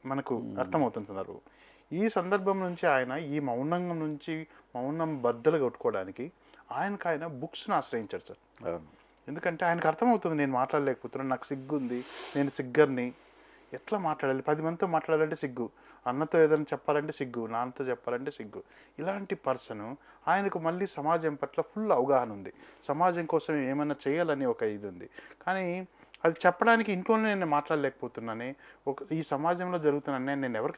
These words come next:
Speaker 1: చెప్పాలి, ఏం చేస్తే వీళ్ళకి న్యాయం జరుగుతుంది అనేది ఆయనకు చాలా
Speaker 2: చాలా
Speaker 1: చిన్న
Speaker 2: క్లారిటీ ఉంది.
Speaker 1: ఏజ్ నుంచే క్లారిటీ ఉంది.
Speaker 2: ఆ.
Speaker 1: అయితే దీన్ని బద్దలు కట్టాలంటే ఆయనకు ఆయన చాలామంది గురువులు కలవడానికి వెళ్ళాడు.
Speaker 2: అవును.
Speaker 1: కరాటే మాస్టర్ని కలిశాడు, వాళ్ళ, ఆయన దగ్గర శిష్యరికం చేశాడు.
Speaker 2: అవును.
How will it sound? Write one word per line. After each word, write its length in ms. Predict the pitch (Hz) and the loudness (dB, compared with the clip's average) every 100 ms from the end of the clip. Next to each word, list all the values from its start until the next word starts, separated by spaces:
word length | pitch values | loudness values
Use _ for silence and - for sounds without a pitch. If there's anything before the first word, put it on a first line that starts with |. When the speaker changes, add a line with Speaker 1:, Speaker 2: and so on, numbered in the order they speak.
| 151 | -4
Speaker 1:
చెప్పాలి, 400 | - 113 113 117 - _ | -2 -2 -2 -8 -14 _
ఏం 180 | 131 180 | 0 0
చేస్తే 360 | 175 175 - 170 | 2 -2 0 0
వీళ్ళకి 220 | 139 123 | 0 -2
న్యాయం 300 | 120 135 156 | -2 -2 0
జరుగుతుంది 480 | 131 117 - 113 113 | -2 -4 -10 -8 -6
అనేది 200 | 170 240 - _ - | -6 -6 -10 _ 0
ఆయనకు 320 | 143 147 143 | 2 2 -2
చాలా 500 | 214 127 113 160 214 | -4 -6 0 4 8
Speaker 2:
చాలా 180 | 123 131 | 10 10
Speaker 1:
చిన్న 200 | 135 113 | 10 8
Speaker 2:
క్లారిటీ 240 | 101 85 | 6 2
ఉంది. 300 | 78 135 139 | -4 -2 2
Speaker 1:
ఏజ్ 140 | 147 143 | 2 2
నుంచే 220 | 143 214 | 0 0
క్లారిటీ 400 | - 123 117 123 | 4 4 4 -2
ఉంది. 300 | 98 95 160 - | -6 -8 -12 -14
Speaker 2:
ఆ. 40 | 90 - | -6 -2
Speaker 1:
అయితే 180 | 175 214 | 2 2
దీన్ని 280 | 185 170 | 2 -2
బద్దలు 340 | 143 135 156 185 | 0 0 0 0
కట్టాలంటే 460 | 151 135 131 151 | 0 0 -2 0
ఆయనకు 480 | 165 139 156 165 156 | -2 0 -2 -2 -4
ఆయన 240 | 160 175 202 _ - - - | -6 -8 -14 _ -20 -8 0
చాలామంది 480 | 135 151 147 143 135 | 2 4 2 -2 -4
గురువులు 420 | 120 151 185 165 | -4 -2 -2 0
కలవడానికి 440 | 135 123 120 120 107 | 0 0 -2 -4 -4
వెళ్ళాడు. 320 | 113 117 156 _ - | -2 -4 -6 _ -14
Speaker 2:
అవును. 280 | 101 85 - | -12 -12 -4
Speaker 1:
కరాటే 300 | 123 120 143 | 0 0 0
మాస్టర్ని 420 | 139 135 - 139 | -2 -2 -4 -2
కలిశాడు, 480 | 131 127 - 139 143 | -2 -2 -2 0 2
వాళ్ళ, 300 | 131 117 117 | 2 2 -2
ఆయన 260 | 113 113 113 | -2 -2 -2
దగ్గర 200 | 120 131 | -2 -4
శిష్యరికం 600 | - 131 175 165 165 156 | -4 -8 -4 -2 -2 -2
చేశాడు. 420 | 151 156 151 160 | 0 0 0 2
Speaker 2:
అవును. 180 | 107 | 2